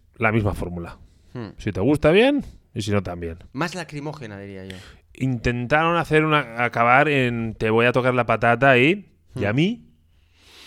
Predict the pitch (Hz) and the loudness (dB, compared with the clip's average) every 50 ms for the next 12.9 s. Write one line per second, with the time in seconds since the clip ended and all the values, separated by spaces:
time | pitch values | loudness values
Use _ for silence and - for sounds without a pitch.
0 | - - - - - - _ - _ 107 107 104 104 104 104 101 98 98 98 98 | -20 -20 -20 -20 -20 -20 _ -20 _ -12 -8 -6 -2 -2 -2 -2 -2 -2 -2 -4
1 | 101 95 87 101 95 92 98 98 95 95 98 98 - 101 95 98 95 98 95 95 | -4 -6 -6 -8 -8 -8 -6 -4 -4 -4 -4 -6 -8 -8 -8 -6 -6 -4 -6 -6
2 | 95 92 92 92 90 85 82 80 90 - 120 113 110 107 104 107 107 101 98 92 | -6 -6 -8 -10 -12 -12 -12 -14 -12 -10 -8 -8 -6 -6 -6 -8 -10 0 2 2
3 | 113 107 - 113 104 - 117 107 107 104 104 104 95 107 110 117 117 113 107 104 | 2 2 0 -4 -4 -2 -2 -2 -2 -2 -6 -6 -6 -2 -2 -2 0 0 -2 -4
4 | 101 98 101 98 98 98 110 104 95 101 98 98 95 95 95 95 101 110 143 165 | -4 -6 -4 -4 -4 -6 -6 -4 -4 -4 -2 -2 -2 -4 -4 -4 -6 -6 -6 -4
5 | 170 - 214 220 233 233 - - - _ _ _ _ _ - - _ _ _ _ | -2 0 0 0 0 -4 -6 -10 -18 _ _ _ _ _ -20 -20 _ _ _ _
6 | - 110 98 90 82 - 110 104 95 85 87 92 90 - - _ _ _ _ _ | -10 -10 -8 -8 -8 -8 -8 -10 -10 -12 -14 -18 -18 -20 -20 _ _ _ _ _
7 | _ _ _ _ _ 107 104 95 90 90 87 - - 98 92 87 92 - - - | _ _ _ _ _ -16 -14 -14 -14 -16 -18 -16 -16 -16 -16 -18 -20 -20 -20 -20
8 | _ _ _ _ _ - 123 - 113 117 120 113 123 127 139 156 151 147 160 170 | _ _ _ _ _ -4 0 2 4 4 6 6 8 8 8 8 10 10 8 8
9 | 185 190 190 151 120 110 - - 110 98 95 85 104 95 85 95 92 92 87 98 | 10 8 8 6 4 2 0 0 0 0 0 -2 -4 -4 -4 -4 -4 -4 -2 0
10 | 101 107 107 98 90 92 104 104 92 95 90 82 - 85 82 87 - 107 - - | 0 0 0 -2 -2 -2 -2 -2 -2 -4 -6 -8 -10 -10 -6 -6 -6 -6 -8 -14
11 | _ _ _ _ _ _ _ - - - 92 85 - 92 92 95 90 107 107 113 | _ _ _ _ _ _ _ -16 -12 -10 -6 -6 -6 -4 -4 -2 0 2 4 4
12 | 117 - - 113 98 101 113 139 160 143 - - 170 190 208 220 196 | 2 2 0 -2 0 0 0 0 0 -2 0 0 2 2 2 0 -4